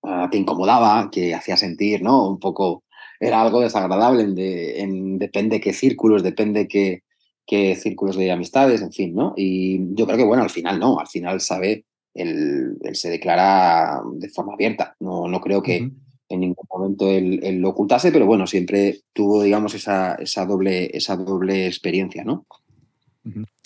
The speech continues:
Speaker 2: Antes de continuar con el episodio con Mario Coleoni, quería dedicar un momento para agradecerte tu apoyo y tu escucha. Eres la razón por la que seguimos adelante,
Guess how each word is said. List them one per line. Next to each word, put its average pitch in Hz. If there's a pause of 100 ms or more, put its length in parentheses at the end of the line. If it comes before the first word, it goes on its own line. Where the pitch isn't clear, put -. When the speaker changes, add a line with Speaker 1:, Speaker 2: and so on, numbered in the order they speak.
Speaker 2:
Antes 92
de 95
continuar 90
con 78
el 76
episodio 82
con 76
Mario 73
Coleoni, 82 (460)
quería 78
dedicar 76
un 80
momento 82 (100)
para 80
agradecerte 80
tu 76
apoyo 107 (180)
y 73
tu -
escucha. 113 (520)
Eres 82
la 80
razón 80
por 78
la 76
que -
seguimos 76
adelante, 90